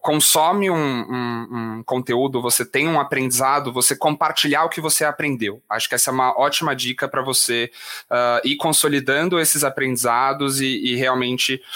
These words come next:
é, é, levar muito mais do que um certificado que você tira de um curso que você faz, mas não, você realmente, meu, o que que eu aprendi com aquilo, criar algum, algum texto, compartilhar com alguém, fazer algum tipo de conteúdo.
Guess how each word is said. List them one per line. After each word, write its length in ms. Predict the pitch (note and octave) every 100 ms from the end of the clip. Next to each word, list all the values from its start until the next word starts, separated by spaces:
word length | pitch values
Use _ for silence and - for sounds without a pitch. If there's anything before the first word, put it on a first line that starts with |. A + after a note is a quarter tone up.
| - -
é, 920 | B2 B2 A#2+ A#2 A2+ A2 E2+ A#2 A2+ A2
é, 40 |
levar 400 | A#2 C3+ C#3+ C#3+
muito 220 | D3+ D#3+
mais 220 | C#3+ C#3+
do 80 | C#3+
que 240 | C#3 D3+ C#3+
um 140 | C#3
certificado 760 | - C#3 - C3+ - C3+ D3 D3
que 100 | C3+
você 240 | C3+ -
tira 340 | B2+ - B2+ B2
de 100 | B2+
um 80 |
curso 380 | B2 C3 B2+ -
que 100 | -
você 240 | A#2+ - D3
faz, 500 | C#3+ C3+ D3 E3 - - - -
mas 180 | C3+ D3+
não, 160 | D3+
você 180 | A#2+ B2
realmente, 280 | C3 C3+ C3
meu, 100 | C3
o 40 |
que 100 | -
que 60 | -
eu 60 |
aprendi 320 | G#3 F#3+ D3 D3
com 80 |
aquilo, 400 | C3+ - C#3 C#3+
criar 260 | C#3 C3 B2+
algum, 500 | C#3 D3 C#3+ C#3+ C3+ - -
algum 280 | - C3+ D3+
texto, 480 | C#3+ C3 C3 C3+ B2+
compartilhar 560 | C3 B2 B2+ - A#2+ C#3
com 100 | C#3+
alguém, 420 | C3 A#2 B2 B2+
fazer 300 | - A#2 A#2+
algum 240 | B2+ C3
tipo 260 | B2+ B2+ B2+
de 80 | B2
conteúdo. 680 | - B2 C3 A2+ A2 A#2+